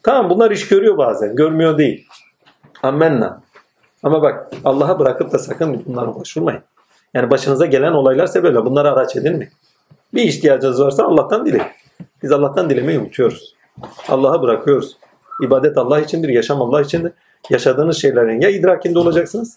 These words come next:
ya eğer idrakinde değilseniz, hayrında veyahut da şerrinde idrakinde değilseniz, o zaman diyor menfaatiniz için kalkıp diyor başka yerlere sığınmayın. Tenzih edin diyor. Nuskalar, hocalar, uhu, uçmuş gitmiş.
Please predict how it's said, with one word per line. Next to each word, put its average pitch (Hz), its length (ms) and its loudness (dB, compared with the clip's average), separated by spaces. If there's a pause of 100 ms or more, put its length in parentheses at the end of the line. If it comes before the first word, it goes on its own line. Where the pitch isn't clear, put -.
ya 196 140 4
eğer 165 120 2
idrakinde 180 600 2
değilseniz, 190 560 0 (380)
hayrında 156 480 2
veyahut 151 220 2
da 139 60 0
şerrinde 139 360 0
idrakinde 135 520 2
değilseniz, 208 560 0
o 165 80 0
zaman 180 240 2
diyor 127 100 2
menfaatiniz 156 680 0
için 123 180 -6
kalkıp - 380 -2
diyor 117 180 -2
başka 143 220 0
yerlere 147 280 0
sığınmayın. 120 420 -6 (920)
Tenzih 123 340 2
edin - 160 -4
diyor. - 280 -20 (1800)
Nuskalar, 135 520 0
hocalar, 123 680 0 (1160)
uhu, 156 460 2 (200)
uçmuş 143 300 -6
gitmiş. - 440 -6